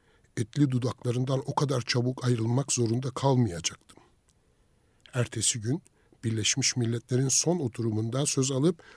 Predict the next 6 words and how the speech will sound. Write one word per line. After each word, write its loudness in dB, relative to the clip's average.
oldukça 2
uzun 4
bir 4
konuşma -4
yaptım. -12
Konuşmayı 2